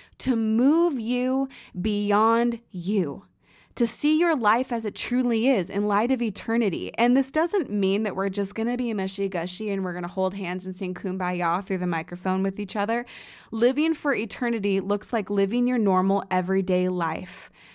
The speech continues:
but illuminated to the perspective that the purpose that your life holds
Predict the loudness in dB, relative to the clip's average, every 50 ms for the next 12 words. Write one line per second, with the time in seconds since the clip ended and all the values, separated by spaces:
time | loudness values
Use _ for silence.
0 | -20 _ _ -8 -4 0 2 2 4 4 2 0 -2 -6 -8 -10 -6 -2 0 2
1 | 2 4 4 6 6 6 6 6 6 4 4 4 2 0 0 0 0 0 -2 -2
2 | -2 -2 -2 -2 -2 0 0 0 -2 -2 -2 -4 -4 -4 -4 -4 -6 -4 -4 -4
3 | -6 -6 -8 -6 -2 -2 0 0 0 0 0 0 0 -2 -2 0 0 0 0 0
4 | 0 0 0 0 -2 -6 -8 -2 2 4 4 4 4 4 0 -2 -4 -6 -4 -4
5 | -4 -4 -8